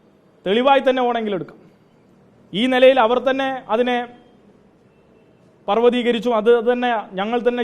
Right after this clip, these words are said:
ചെയ്തതാണെന്ന് സാക്ഷ്യപ്പെടുത്തുകയും ചെയ്യുന്ന ഒരു സാഹചര്യം കേരളത്തിലുണ്ടാവുകയാണ്. കേരളത്തിലാണ് ഇതൊക്കെ അവർ ചെയ്യുന്നത് എന്നുള്ളതും നമ്മൾ ഏറെ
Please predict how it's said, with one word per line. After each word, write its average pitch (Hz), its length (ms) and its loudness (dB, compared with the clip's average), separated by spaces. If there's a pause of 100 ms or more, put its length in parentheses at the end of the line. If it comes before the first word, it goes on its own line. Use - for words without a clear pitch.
ചെയ്തതാണെന്ന് 233 560 -2 (300)
സാക്ഷ്യപ്പെടുത്തുകയും 233 800 0
ചെയ്യുന്ന 226 280 -4
ഒരു 214 160 -8
സാഹചര്യം 220 480 -6
കേരളത്തിലുണ്ടാവുകയാണ്. 240 880 -4 (1700)
കേരളത്തിലാണ് 233 540 0
ഇതൊക്കെ 233 300 0 (460)
അവർ 214 100 2 (120)
ചെയ്യുന്നത് 240 400 0 (260)
എന്നുള്ളതും 233 380 -4
നമ്മൾ 220 140 -8 (100)
ഏറെ 233 120 -2